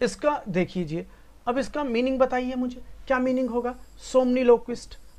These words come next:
अब मैं देखो आपको इसको क्लियर करवाऊंगा कि बड़े बड़े शब्द भी बड़े आसान हो जाएंगे, बड़े बड़े शब्द आसान हो जाएंगे।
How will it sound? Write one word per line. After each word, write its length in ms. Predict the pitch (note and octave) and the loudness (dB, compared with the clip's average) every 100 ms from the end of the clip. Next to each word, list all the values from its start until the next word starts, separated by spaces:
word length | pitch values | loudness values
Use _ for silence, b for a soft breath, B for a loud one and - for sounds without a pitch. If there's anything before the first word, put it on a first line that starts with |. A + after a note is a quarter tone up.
| - | -4
अब 80 | F#3 | -2
मैं 200 | G#3 G3+ | 0 0
देखो 260 | G#3 A3 | 0 0
आपको 420 | B3 G3 F#3 - G3+ | 0 0 -2 0 -2
इसको 200 | - A#3 | -2 -4
क्लियर 280 | A3 G#3 | 0 -2
करवाऊंगा 500 | G3 E3 C#3+ C#3 C#3 - B B B B - | 0 -4 -4 -10 -12 -14 B B B B -6
कि 180 | E4 D4+ - | -4 -4 -6
बड़े 300 | D#3+ G#3 B3 | -2 2 2
बड़े 260 | B3+ C4+ C4 | 2 2 2
शब्द 340 | - F3+ B2+ - - - - - | 0 -4 -4 -12 -16 -16 -16 -6
भी 220 | F3 F3+ C#4+ | 0 2 4
बड़े 220 | C#4 C#4+ | 4 4
आसान 480 | - A3+ - B3 A#3+ | 4 0 2 2 2
हो 140 | F#3+ D#3 | 0 0
जाएंगे, 460 | E3 D#3 C#3+ C3+ - B B B B E3+ | -2 -4 -8 -10 -14 B B B B 6
बड़े 220 | D#4 E4 | 8 8
बड़े 200 | C#4 C#4+ | 6 4
शब्द 240 | - C4 G#3+ | 2 2 4
आसान 340 | G#3 A#3 A#3 | 4 4 0
हो 100 | G3+ | 2
जाएंगे। 400 | G3+ G#3+ E3+ | 0 0 -2